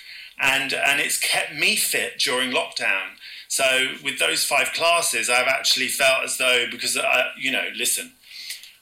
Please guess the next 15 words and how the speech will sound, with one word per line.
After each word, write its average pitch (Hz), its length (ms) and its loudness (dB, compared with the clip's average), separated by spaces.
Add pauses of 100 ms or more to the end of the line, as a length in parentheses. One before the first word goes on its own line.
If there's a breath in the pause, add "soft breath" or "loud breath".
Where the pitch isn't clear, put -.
(120)
what 156 180 4
I 202 100 4
found 131 380 2
difficult 127 540 -2
is - 300 -2
all 165 180 -4
that 170 280 0
time 139 340 0
at 139 120 -2
home 101 640 -2
that 135 120 -2
you 123 140 -4
would 131 160 -4
normally 190 340 -2
be 160 180 0